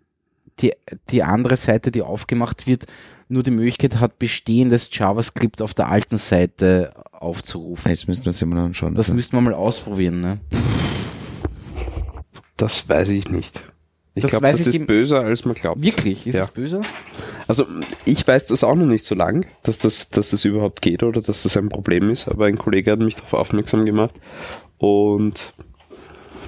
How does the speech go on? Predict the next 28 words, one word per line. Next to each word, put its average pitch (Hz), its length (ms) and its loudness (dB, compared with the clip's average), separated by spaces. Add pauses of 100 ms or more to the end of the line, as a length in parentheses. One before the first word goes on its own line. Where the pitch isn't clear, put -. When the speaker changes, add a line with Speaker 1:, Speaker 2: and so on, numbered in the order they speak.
(140)
Speaker 3:
ich 113 120 2
hab 120 80 0
das 120 140 -4
auch - 100 0
nicht 107 220 -2
weiter - 260 -2
Speaker 1:
Mhm. 113 80 -2
Speaker 3:
untersucht. 98 500 -4 (300)
Ja. 101 140 -2 (2000)
Speaker 1:
Ja, 90 120 0
auf 101 100 -2
alle 98 100 0
Fälle 92 380 0 (160)
habe 92 120 -4
ich 90 100 -6
jetzt 110 140 0
Speaker 3:
Mhm. 113 60 0
Speaker 1:
halt 90 140 -4
überall 87 480 -4 (1300)
Rail 113 500 4
ist - 220 -8
gleich 90 400 2
No 92 120 -4
Opener. 82 560 -6 (220)
Speaker 3:
No 90 240 2
Opener, 98 580 0
ja. 90 260 -2 (200)
Mhm. 92 340 -4